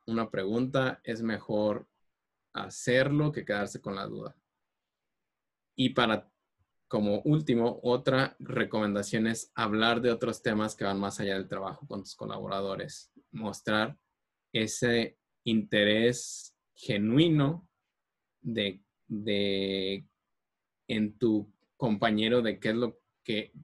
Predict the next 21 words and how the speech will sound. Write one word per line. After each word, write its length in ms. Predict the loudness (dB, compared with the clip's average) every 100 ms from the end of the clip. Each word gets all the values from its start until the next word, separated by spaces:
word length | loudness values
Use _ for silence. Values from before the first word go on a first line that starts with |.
| -8
que, 540 | -2 0 0 -2 -4 -4
qué 100 | 2
es 60 |
lo 100 | 2
que 80 | 4
le 60 | 0
interesa 460 | 2 2 2 0
a 100 | -2
él, 140 | -2 -2
cuáles 300 | 0 0 0
son 100 | 0
las 160 | 0
cosas 200 | -4 -6
que 120 | -6 -8
le 80 |
preocupan, 800 | -8 -10 -4 -4 -4 -4 -4 -6 _ -20 -20 _
este, 240 | -14 -8 0
cuáles 300 | 4 4 4
son 120 | -2
sus 220 | -2 -8
hobbies. 540 | 2 4 4 2 -4